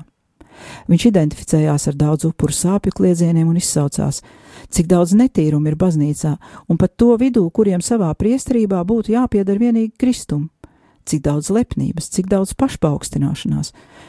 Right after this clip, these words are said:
Kristus mācekļi ir nodevuši savu skolotāju.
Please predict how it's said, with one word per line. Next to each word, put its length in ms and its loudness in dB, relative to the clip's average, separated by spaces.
Kristus 400 -2
mācekļi 480 0
ir 60 0
nodevuši 480 2
savu 160 0
skolotāju. 800 -2